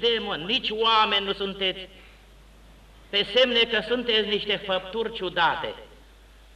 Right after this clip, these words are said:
alcătuiți din fire omenească și din obicei drăcesc. Voi ați putea să fiți veșnic prietenii lui Dumnezeu, dar nu vreți.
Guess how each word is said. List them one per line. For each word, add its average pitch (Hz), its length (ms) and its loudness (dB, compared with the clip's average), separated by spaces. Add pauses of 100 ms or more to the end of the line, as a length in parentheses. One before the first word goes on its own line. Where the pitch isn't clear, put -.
(100)
alcătuiți 170 840 0
din 170 320 -4
fire 202 300 4
omenească 202 920 2 (240)
și - 180 -4
din 175 220 2
obicei 175 640 4
drăcesc. 165 600 0 (1800)
Voi 262 300 4
ați 277 240 6
putea 277 420 4
să 254 160 4
fiți 247 280 0
veșnic 233 560 2
prietenii 185 600 2
lui 156 160 0
Dumnezeu, 143 540 0
dar 170 260 6
nu 226 160 2
vreți. 240 420 0